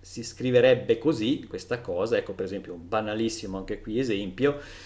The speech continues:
eh, eseguo due volte il comando L S e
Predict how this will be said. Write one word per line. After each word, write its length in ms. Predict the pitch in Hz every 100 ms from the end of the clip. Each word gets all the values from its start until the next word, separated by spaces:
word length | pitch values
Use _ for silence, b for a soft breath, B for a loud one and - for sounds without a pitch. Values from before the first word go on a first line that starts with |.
| B B - - - -
eh, 300 | - 117 117
eseguo 460 | 120 147 135 110 107
due 320 | 104 160 147
volte 480 | 139 135 95 - 85
il 140 | 87
comando 500 | - 113 113 104 95
L 400 | 98 123 139 92
S 180 | - - 147 165 -
e 420 | 143 151 170 -